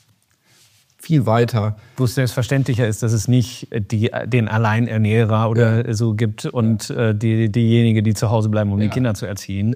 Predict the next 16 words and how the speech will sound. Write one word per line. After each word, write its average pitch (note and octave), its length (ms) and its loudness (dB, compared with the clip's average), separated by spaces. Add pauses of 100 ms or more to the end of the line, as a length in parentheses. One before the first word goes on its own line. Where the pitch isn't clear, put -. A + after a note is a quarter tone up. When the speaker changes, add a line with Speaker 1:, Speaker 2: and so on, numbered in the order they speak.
(100)
Speaker 1:
Es A2+ 100 -6
scheint C3+ 300 2
ein A#2+ 80 -2
politisches C3 400 -2
Interesse B2 400 0
daran A#2 240 0
zu A2+ 140 -2
geben, A2+ 260 2
dass G#2 340 -2
wir G#2 520 0 (840)
in G2+ 180 -2
gewissen G2 300 -2
Strukturen G#2 760 -4 (520)
länger G#2+ 260 0
bleiben F#2 380 -4
als - 640 -6